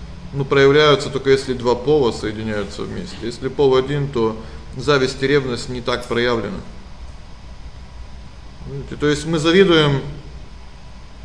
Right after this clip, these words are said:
чужим вещам, потому что кто-то вощ-, восхищается этим человеком, тем, что у него есть эта вещь. Если никто не восхищается, обычно противоположный пол восхищается.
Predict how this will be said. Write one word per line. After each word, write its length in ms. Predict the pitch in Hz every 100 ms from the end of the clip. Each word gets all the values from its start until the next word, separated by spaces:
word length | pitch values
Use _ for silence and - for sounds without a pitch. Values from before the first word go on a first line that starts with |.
| -
чужим 340 | - 147 156 143
вещам, 640 | 139 139 156 156 156 151 - - - - - - - - - - - - - - -
потому 340 | 135 135 147 147
что 220 | - 135
кто-то 420 | 131 151 147 131
вощ-, 300 | 120 113 -
восхищается 1160 | 120 123 123 - 117 - 143 131 117 - 104 - - - - - - - - - - -
этим 300 | 117 113 113
человеком, 640 | - 117 117 120 117 107 - - - - - -
тем, 180 | 120 113
что 180 | - 110
у 20 |
него 180 | 110 110
есть 220 | 113 -
эта 160 | - 107
вещь. 240 | 117 123
Если 240 | 147 139 151
никто 240 | 151 156
не 100 | 147
восхищается, 760 | 139 135 147 - 180 175 - 131 - - -
обычно 340 | 151 170 196 151
противоположный 720 | 139 131 127 135 131 117 117
пол 220 | 156 165
восхищается. 720 | 113 - 110 - 98 - -